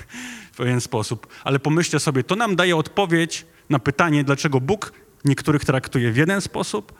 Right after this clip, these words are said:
a niektórych w inny sposób. Ja na przykład, jak mam swoje dzieci, <laughs> to są moje dzieci,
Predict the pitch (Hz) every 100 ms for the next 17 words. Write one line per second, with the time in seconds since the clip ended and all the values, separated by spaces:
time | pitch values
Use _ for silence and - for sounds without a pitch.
0 | - _ - 135 131 - 139 127 - 110
1 | 123 156 127 104 - 95 - - - -
2 | - - 269 226 233 190 165 151 147 143
3 | - 170 135 113 - 120 160 - - -
4 | - - - - - - 127 110 156 -
5 | 110 104 - 110 156